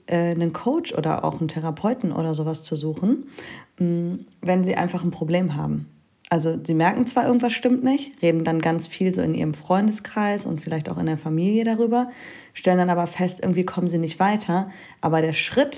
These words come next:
zu jemand Fremden zu gehen und bei dem irgendwie in einem, in einem Coaching-Raum oder online irgendwo zu sitzen, ist wohl doch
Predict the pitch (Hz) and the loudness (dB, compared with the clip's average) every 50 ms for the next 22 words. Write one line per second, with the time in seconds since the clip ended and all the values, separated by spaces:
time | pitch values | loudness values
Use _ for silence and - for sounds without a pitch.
0 | - - - - - - 165 160 160 156 156 156 147 - - - 165 190 220 240 | -12 -12 -12 -8 -2 0 2 2 4 2 2 0 0 -4 -6 -2 2 2 4 4
1 | 240 247 214 165 - - - 160 143 160 156 156 165 185 220 247 262 - - - | 2 2 0 -2 -2 -4 -6 -4 0 2 2 4 4 4 2 2 0 -4 -8 -18
2 | - - - - - 165 156 165 - 165 160 165 175 196 202 202 - - 175 170 | -20 -16 -8 -2 0 0 0 2 2 2 4 4 4 4 4 4 2 2 0 0
3 | 165 156 175 165 - - 156 160 156 156 151 - - 160 156 151 147 147 - - | 0 0 0 0 0 0 0 2 2 2 0 0 0 2 2 2 2 0 -4 -6
4 | - - - - - 220 262 254 - - 160 156 147 - 139 147 151 160 170 170 | -12 -14 -6 0 2 2 2 2 2 0 0 0 0 0 0 2 2 4 4 4
5 | 170 170 165 165 - 165 160 156 156 156 151 151 151 151 - - - - - - | 4 4 2 0 0 0 0 2 2 2 2 0 -2 -4 -10 -20 -20 -20 -20 -20
6 | _ _ - - - - - - 202 202 185 170 170 170 - 170 170 170 170 165 | _ _ -8 -6 -4 2 4 4 4 6 4 4 4 4 4 4 4 4 2 2
7 | 170 165 165 - - 180 156 151 160 160 - - - 185 214 254 277 269 - - | 2 0 0 0 -2 -2 0 0 -2 -4 -2 0 2 4 4 4 2 0 -4 -12
8 | - - - _ _ _ - - 185 180 - - - - 180 170 170 165 - 175 | -18 -20 -20 _ _ _ 2 2 2 2 2 -2 -2 0 2 2 2 2 2 2
9 | 175 175 165 - - | 2 2 -2 -6 -16